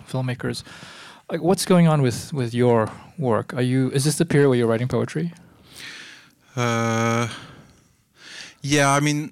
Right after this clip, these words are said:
Speaker 2: um, mostly at that point I was trying to write fiction. Um,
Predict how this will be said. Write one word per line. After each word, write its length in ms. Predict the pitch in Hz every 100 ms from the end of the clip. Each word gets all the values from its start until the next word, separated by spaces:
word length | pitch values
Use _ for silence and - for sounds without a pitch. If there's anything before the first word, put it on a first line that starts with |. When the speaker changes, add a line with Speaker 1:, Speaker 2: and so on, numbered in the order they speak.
| -
Speaker 2:
um, 400 | 127 127 127 120 - - - - - - - - 143
mostly 260 | 180 240
at 40 | 190
that 100 | 170
point 140 | 151
I 20 |
was 120 | 131 -
trying 240 | 123 117
to 40 |
write 160 | 110 104
fiction. 600 | - 110 - 101 104 110 - _ _ _ _ _ -
Um, 600 | 98 104 104 104 101